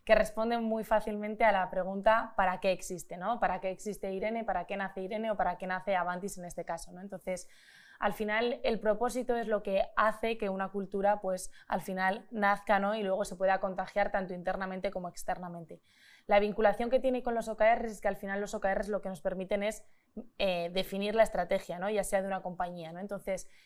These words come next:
es muy importante que la estrategia esté vinculado al para qué, para que seamos al final coherentes y, eh, creemos organizaciones que tienen una coherencia, que tienen una autenticidad y que saben hacia dónde van, ¿no? Entonces,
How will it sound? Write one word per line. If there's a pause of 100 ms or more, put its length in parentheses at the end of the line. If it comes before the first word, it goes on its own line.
(100)
es
muy
importante
que
la
estrategia
esté
vinculado
al
para
qué,
para
que
seamos
al
final
coherentes (340)
y,
eh,
creemos
organizaciones
que
tienen
una
coherencia,
que
tienen
una
autenticidad
y
que
saben (200)
hacia
dónde
van,
¿no?
Entonces,